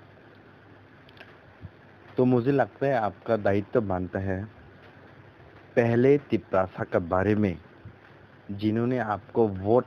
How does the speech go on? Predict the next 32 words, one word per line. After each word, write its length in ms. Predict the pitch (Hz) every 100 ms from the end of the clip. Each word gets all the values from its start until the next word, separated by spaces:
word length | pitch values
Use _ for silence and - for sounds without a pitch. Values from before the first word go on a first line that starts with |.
| -
दिया, 360 | 85 92 82 80 - - - - - - - - - - - - -
इन 120 | 113 -
सब 200 | 170 - -
के 60 |
बारे 260 | 127 95 95
में 120 | 101
आपको 280 | 90 - 104
सोचना 480 | - 95 - 107 95
चाहिए, 540 | - 87 87 85 82 - - - - - - - - - -
ना 160 | 107 104
कि 200 | 107 127
आप 180 | 98 95
तिपरासा 460 | 104 101 95 - -
के 80 | - - -
खिलाफ 540 | 101 107 123 117 -
होके 360 | 87 - 98 80 - - - - 95
जो 240 | 90 127 120
पार्टी 340 | 113 107 - 113
कहते 400 | - 92 92 107
हैं, 280 | 104 87 87 - - - - 101
जो 300 | 107 120 107 - -
बीजेपी 640 | 58 107 117 110 117 139 127
लोग 220 | 120 98
decide 420 | 101 - 120 120
करते 380 | - 92 87 104
हैं 220 | 90 87
दिल्ली 280 | 98 92 98
पे, 280 | - 87 82 - - - - - - - - - - - - -
उस 180 | 107 98
बात 320 | 92 90 -
को 100 | 98
माने। 420 | 87 87 95